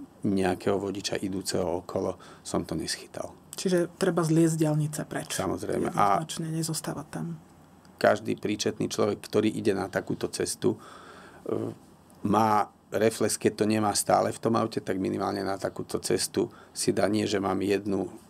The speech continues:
Speaker 1: reflexnú vestu niekde pri rezervnom kolese a kľúčina od, od,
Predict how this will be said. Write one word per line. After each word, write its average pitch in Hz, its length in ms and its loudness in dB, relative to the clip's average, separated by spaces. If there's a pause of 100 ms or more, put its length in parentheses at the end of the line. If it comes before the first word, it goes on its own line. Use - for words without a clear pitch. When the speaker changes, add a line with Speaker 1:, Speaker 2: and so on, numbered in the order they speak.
(200)
Speaker 1:
reflexnú 98 560 0
vestu 95 320 -2
niekde 95 380 2
pri 95 240 0
rezervnom 98 440 2
kolese 101 520 0
a 95 180 4
kľúčina 98 640 -2
od, 92 160 -2 (140)
od, 101 160 -2